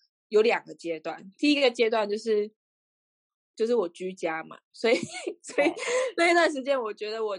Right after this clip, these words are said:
Speaker 1: 真的有去探索更多自己真实的面貌，然后自己真诚、真，真自在、自己舒服的状态。所以那时候居家其实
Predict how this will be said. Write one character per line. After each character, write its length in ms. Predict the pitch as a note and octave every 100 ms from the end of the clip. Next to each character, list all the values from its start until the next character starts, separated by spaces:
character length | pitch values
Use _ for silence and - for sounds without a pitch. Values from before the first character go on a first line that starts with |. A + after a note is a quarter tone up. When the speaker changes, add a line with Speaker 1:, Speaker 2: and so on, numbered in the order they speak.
| -
Speaker 1:
真 220 | - D4+
的 120 | D4+ C4+
有 260 | F#3+ D#3+ _ _ _ _ _ _
去 280 | D4 C4+ _ _ _ _
探 260 | - D#4 A#3
索 180 | G3+ D#3+
更 220 | G#3+ F#3+
多 160 | F3+ F#3
自 160 | G#3
己 400 | F#3+ E3 A#2+ - _
真 220 | - C4 C#4+
实 220 | - F3
的 260 | D#3+ D3+ -
面 280 | A3+ A3+ F3
貌， 280 | E3+ D3 -
然 180 | F3+ F3
后 160 | F#3+
自 120 | F#3+ G#3+
己 280 | F3+ D#3+ -
真 240 | A3 A3+
诚、 320 | A#3 F3 - _
真， 260 | B3+ C#4 D4
真 380 | D#4 D#4+ D#4+ - _ _ _ _ _ _ _
自 260 | - E4 B3+
在、 440 | C4+ C4+ F#3+ F3 -
自 200 | C4+ B3
己 120 | F3+
舒 280 | F3+ B3 A#3+
服 180 | G#3+ E3+
的 100 | D#3
状 300 | G#3 D#3+ F#3
态。 260 | - - _ - - - _
所 180 | - D4
以 320 | D4 B3 A#3 _ _ _ _ _ _ _
那 140 | D4+
时 100 | C#4
候 140 | C4 C4
居 240 | - A3+
家 240 | A3 G#3+
其 240 | A3 - G3
实 500 | G3 F#3 F3+ F3